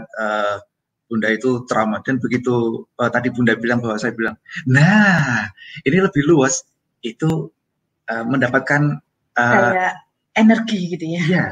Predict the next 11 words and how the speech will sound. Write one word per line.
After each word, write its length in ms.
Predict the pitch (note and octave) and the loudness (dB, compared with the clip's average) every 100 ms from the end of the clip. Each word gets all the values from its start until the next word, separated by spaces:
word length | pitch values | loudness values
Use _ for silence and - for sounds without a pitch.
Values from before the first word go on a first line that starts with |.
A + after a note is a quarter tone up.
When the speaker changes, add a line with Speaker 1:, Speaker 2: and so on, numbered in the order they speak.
| - | -6
Speaker 1:
Energi 380 | - G#3+ G#3 G#3+ | 0 2 2 0
baru 480 | G3 F3+ F3+ E3+ D#3 | 2 2 2 0 -2
gitu. 160 | D3+ D3 | -2 2
Speaker 2:
Kelegaan. 720 | F3 - F3 D#3+ D3+ - - | 2 4 0 2 0 -2 -8
Speaker 1:
Hmm, 160 | - | -8
hmm, 120 | E3+ D#3 | -6 -6
hmm. 220 | E3+ D#3 D3+ _ _ - | -8 -8 -8 _ _ -2
Speaker 2:
Kelegaan 400 | C#3+ - _ - | -2 -2 _ -2
Speaker 1:
Kelegaan. 440 | E3+ B2+ B2 B2+ | 2 4 4 2
Speaker 2:
itu, 300 | C3 - F#3+ G3 F3+ - | -2 -2 2 2 2 -2
eh, 300 | B2 B2 | -2 0